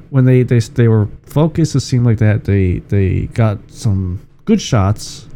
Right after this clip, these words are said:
um, some good pressure, but just couldn't get anything to go for them.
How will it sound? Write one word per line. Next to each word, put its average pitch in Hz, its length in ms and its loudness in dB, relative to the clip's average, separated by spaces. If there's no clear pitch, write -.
um, 90 420 -2
some 110 200 -2
good 107 120 0
pressure, 104 460 0
but 98 120 -4
just 95 200 -4
couldn't 101 240 0
get 98 100 0
anything 98 640 0
to 98 100 -6
go 101 220 0
for - 160 -4
them. 95 400 -2